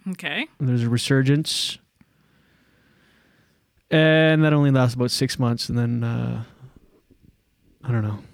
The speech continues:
Speaker 1: <laughs>
Speaker 2: I, I, I got nothing today, by the way. Nothing at all.
Speaker 1: Oh,
Speaker 2: Did you
Speaker 1: really?
Speaker 2: guys bring topic, topics?
Speaker 1: Yeah, I started with Stranger Things, and I
Speaker 2: Yeah.
Speaker 1: have more.
Speaker 2: Okay.
Speaker 1: What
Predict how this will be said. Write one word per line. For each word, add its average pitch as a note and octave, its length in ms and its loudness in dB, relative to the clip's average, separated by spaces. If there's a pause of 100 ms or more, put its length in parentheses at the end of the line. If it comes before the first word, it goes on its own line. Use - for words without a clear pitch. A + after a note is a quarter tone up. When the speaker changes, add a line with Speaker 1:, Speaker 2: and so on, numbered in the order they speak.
(640)
Speaker 1:
<laughs> - 40 2
Speaker 2:
I, - 60 2 (140)
I, - 120 -4
I D3 40 2
got D#3 160 0
nothing A#2+ 340 0
today, G#2+ 220 -2
by G#2 160 -2
the A2 80 -2
way. A2+ 160 -2
Nothing A#2 480 2
at G#2 100 -2
all. B3 120 2
Speaker 1:
Oh, - 20 2
Speaker 2:
Did C#3 80 4
you C#3 60 2
Speaker 1:
really? D#3 100 4
Speaker 2:
guys D#3+ 160 2
bring D#3+ 160 2
topic, D#3 500 0
topics? D#3 520 -2 (100)
Speaker 1:
Yeah, G3+ 180 2
I G#3 80 2
started G3 400 0
with A3+ 120 0
Stranger F3+ 360 -4
Things, E3+ 300 -6
and F3+ 80 -4
I E3 40 -2
Speaker 2:
Yeah. F3+ 60 -2
Speaker 1:
have F3 160 -2
more. D#3+ 280 -2 (440)
Speaker 2:
Okay. A#2+ 260 -4 (160)
Speaker 1:
What A#3+ 240 -12